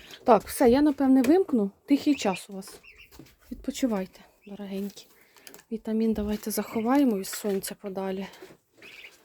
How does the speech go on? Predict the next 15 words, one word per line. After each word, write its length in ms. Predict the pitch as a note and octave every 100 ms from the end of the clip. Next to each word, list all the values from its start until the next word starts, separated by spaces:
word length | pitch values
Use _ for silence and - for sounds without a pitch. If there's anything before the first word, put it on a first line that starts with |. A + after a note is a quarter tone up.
| _ - _ _ _
Ось 80 | -
сюди 260 | A3+ G3
десь. 380 | G3 G3 F#3+ - - _ _ - - - - _ - - -
А 60 | G4+
ту 140 | -
воду 260 | A#3 A#3 G#3
потім 300 | - G3 G3+
вилію. 440 | F#3+ F#3+ F#3 F#3 - - _ _ _ _ _ _ _ _ _ _ _ _ _ _ _ _ _ _ _ _ _ _ _ _ _ _ _ _ _ _ _ _ _ _ _ _ _ - - - _ - - - B3
Е, 160 | A#3+
значить, 360 | A3+ B3 C4 C#4
яка 200 | C4+ C#4+
ідея 380 | C#4 G3+ F3+ F3+
у 40 |
мене? 280 | F#3 F#3 F#3 - - - - - _ - - - -
А, 200 | A#3+